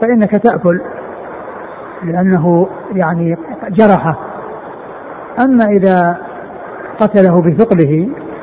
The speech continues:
فإنه يكون ميتا، لا يجوز أكله، لأن لو مسك الصيد ولم يقتله ولم يجرحه بل ربض عليه ومات بسبب، آه، بروكه عليه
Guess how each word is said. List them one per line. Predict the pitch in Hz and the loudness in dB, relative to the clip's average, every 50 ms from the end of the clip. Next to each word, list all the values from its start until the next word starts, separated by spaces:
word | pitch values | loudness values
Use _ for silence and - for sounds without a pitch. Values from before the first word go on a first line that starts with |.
| - - - - - - - - - - - - | -14 -14 -14 -14 -14 -16 -16 -16 -16 -8 -2 2
فإنه | 233 269 285 254 254 262 | 4 4 6 6 6 6
يكون | - - 269 254 226 214 | 6 6 6 6 6 6
ميتا، | 202 180 143 - 135 - - - - - - - - - - - - - - - - - - - | 4 4 2 0 -6 -8 -10 -12 -14 -14 -14 -14 -14 -14 -14 -14 -14 -14 -14 -16 -16 -14 -8 -2
لا | 233 240 240 220 | 2 4 4 4
يجوز | 190 160 190 147 180 185 | 4 4 2 2 4 2
أكله، | 180 - 175 165 151 - - - - - - - - - - - - - - - - - - - - - - - | 2 0 -2 -4 -4 -4 -6 -12 -14 -14 -16 -16 -16 -16 -16 -16 -18 -18 -18 -18 -18 -18 -18 -18 -18 -16 -10 -6
لأن | 180 165 196 - 196 185 175 175 185 180 175 165 170 | -4 -4 -4 -4 -4 -2 0 0 0 0 0 2 4
لو | 190 196 185 180 185 - 190 196 196 202 | 4 6 6 4 2 0 -6 -8 -8 -4
مسك | 196 196 202 190 - - - 180 | 0 0 0 2 0 0 0 0
الصيد | 175 175 170 185 160 - - 196 185 165 143 - - - - - - - - - - - - - - - | -2 -2 -2 -6 -6 0 2 2 2 2 0 -4 -10 -12 -14 -14 -16 -16 -16 -16 -16 -16 -16 -14 -6 -2
ولم | 165 180 196 202 196 190 180 180 | 0 2 4 4 4 4 4 2
يقتله | 180 180 - - - 202 190 156 170 | 0 0 -2 0 2 2 4 4 4
ولم | 170 180 185 190 185 185 | 4 4 4 4 4 2
يجرحه | 175 151 190 185 160 - - 170 156 | 2 2 2 2 2 2 0 -2 0
بل | 160 185 175 | 2 0 2
ربض | 170 180 196 196 190 175 180 | 2 2 2 4 4 2 2
عليه | 160 160 180 180 185 180 151 - - - - - - - - - - - - - - - - - - | 2 2 2 2 2 0 0 -4 -8 -12 -12 -12 -14 -14 -14 -14 -14 -14 -14 -16 -16 -16 -12 -6 -2
ومات | 175 175 185 185 180 175 175 170 180 180 185 196 196 185 180 190 | 2 2 4 4 4 2 2 0 -2 0 2 2 2 2 2 2
بسبب، | 180 165 165 170 160 196 202 190 190 180 170 185 180 175 175 185 - 208 | 0 2 2 0 2 2 2 2 2 2 4 4 4 4 2 0 -4 -6
آه، | 190 185 185 180 175 175 165 160 175 175 170 175 | -4 -2 0 0 0 -2 -2 -4 -6 -6 -2 0
بروكه | 185 202 208 202 190 - 185 175 170 165 | 4 4 4 4 4 4 2 4 4 2
عليه | 165 175 170 190 190 175 | 2 2 2 2 2 0